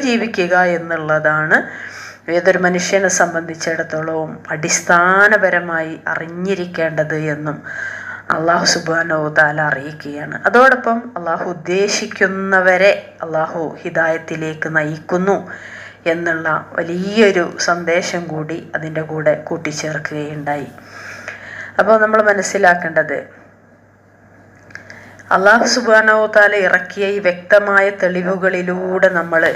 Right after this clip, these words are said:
സഞ്ചരിക്കുമ്പോൾ, ജീവിക്കുമ്പോൾ, തീർച്ചയായും നമ്മൾക്ക് ഹിദായത്തിൻ്റെ മാർഗങ്ങൾ, ഹിദായത്തിൻ്റെ വഴികൾ സ്വാഭാവികമായും നമ്മൾ കണ്ടെത്തും. അത് തുറന്നു കിട്ടും. അതിനുള്ള ഒരു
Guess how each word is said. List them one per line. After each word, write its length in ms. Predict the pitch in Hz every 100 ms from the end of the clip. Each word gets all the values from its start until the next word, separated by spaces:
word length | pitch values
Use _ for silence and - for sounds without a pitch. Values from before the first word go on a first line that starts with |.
| - -
സഞ്ചരിക്കുമ്പോൾ, 840 | - 175 175 170 165 170 156 156 156
ജീവിക്കുമ്പോൾ, 640 | 160 165 175 175 156 156
തീർച്ചയായും 760 | 151 165 - - 175 156 156 160
നമ്മൾക്ക് 360 | 156 156 156
ഹിദായത്തിൻ്റെ 680 | 156 160 160 165 160 170 160
മാർഗങ്ങൾ, 640 | 156 151 151 156 170 160 135 - - - - - - -
ഹിദായത്തിൻ്റെ 600 | - 190 202 196 190 190
വഴികൾ 500 | 180 175 185 202 214 208 -
സ്വാഭാവികമായും 1160 | - 170 170 185 185 185 190 185 180 175 180 208
നമ്മൾ 280 | 185 160 156
കണ്ടെത്തും. 640 | 160 156 160 170 - 214 220
അത് 140 | 165 170
തുറന്നു 440 | 165 160 170 190
കിട്ടും. 340 | 185 180 185 185
അതിനുള്ള 420 | 156 165 160 160 160
ഒരു 260 | 160 170